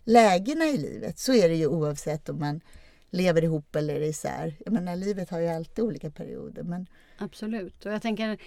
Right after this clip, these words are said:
Speaker 2: många föräldrar idag kanske är medvetna om att när man har fått ett nytt barn, när barnet har fått ett syskon, då försöker vi göra någonting med det här stora barnet. Och att när man separerar, då kan det också vara svårt att hitta den här tiden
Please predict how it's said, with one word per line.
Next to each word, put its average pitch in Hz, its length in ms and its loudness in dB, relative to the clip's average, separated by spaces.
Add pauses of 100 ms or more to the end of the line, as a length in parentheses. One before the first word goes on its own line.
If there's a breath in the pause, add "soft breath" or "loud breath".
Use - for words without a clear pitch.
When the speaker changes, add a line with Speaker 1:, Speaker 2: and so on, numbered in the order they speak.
(340 loud breath)
Speaker 2:
många 226 600 0
föräldrar 190 340 -4
idag 220 280 -4
kanske 185 220 -4
är - 40 0
medvetna 185 440 -2
om 175 100 -4
att 175 100 -8
när 180 80 -4
man 175 120 -2
har 170 80 -6
fått - 320 -14
ett - 280 -14
nytt 233 360 -4
barn, - 240 -10
när 180 260 -8
barnet 185 400 -6
har 175 60 -10
fått 170 180 -10
ett 180 120 -14
syskon, 220 440 -6
då 185 80 -6
försöker 185 480 -8
vi 185 140 -4
göra 196 240 0
någonting 175 500 -6
med 175 280 -6
det 170 60 -8
här 165 80 -8
stora 190 400 -6
barnet. - 520 -16 (360 loud breath)
Och - 200 -6
att 202 80 -6
när 220 80 -2
man 220 100 -2
separerar, 240 520 -4
då 202 100 -6
kan 254 180 -4
det 220 100 0
också 214 220 -8
vara 302 120 -8
svårt - 280 -10
att - 80 -20
hitta 180 320 -10
den 180 100 -2
här 180 80 -4
tiden 180 640 -8